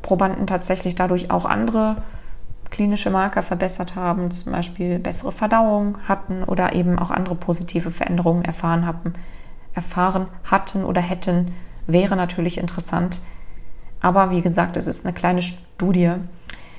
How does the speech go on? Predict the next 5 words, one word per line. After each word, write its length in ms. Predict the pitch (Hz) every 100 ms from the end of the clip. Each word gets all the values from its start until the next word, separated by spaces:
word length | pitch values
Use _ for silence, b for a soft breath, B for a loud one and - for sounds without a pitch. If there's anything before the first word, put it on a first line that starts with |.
| B B B -
Ähm, 640 | 180 175 175 175 175 175 180 - - - - -
immerhin 400 | 190 185 185 175
ist 160 | 170
es 160 | 170 -
eine, 500 | 180 170 170 170 170